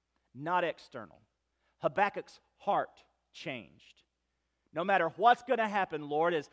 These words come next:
as horrible as this is, and I can't believe, and you're right, my mind has never conceived of the thing that you're gonna do."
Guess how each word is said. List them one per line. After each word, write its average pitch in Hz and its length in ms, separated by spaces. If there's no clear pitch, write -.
as 151 180
horrible 226 500
as 196 100
this 190 240
is, 233 180
and 202 80
I 143 80
can't 208 300
believe, 220 280
and 185 120
you're 147 120
right, 175 560
my 196 400
mind 208 380
has 165 200
never 226 380
conceived 170 560
of 123 60
the 135 80
thing 135 260
that 123 140
you're 143 100
gonna 123 220
do." 117 220